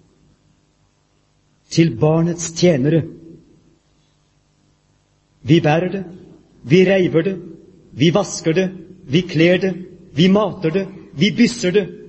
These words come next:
Barnet er suveren konge i vårt lille rike.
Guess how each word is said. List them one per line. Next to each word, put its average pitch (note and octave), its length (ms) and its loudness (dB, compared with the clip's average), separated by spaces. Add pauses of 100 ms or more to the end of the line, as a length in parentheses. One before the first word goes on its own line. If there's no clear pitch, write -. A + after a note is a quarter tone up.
(400)
Barnet A3 560 -2
er G#3+ 80 2
suveren G#3 640 0
konge G#3 320 -2 (260)
i G#3 140 4
vårt F#3+ 240 -2
lille G3 240 4
rike. G3 320 2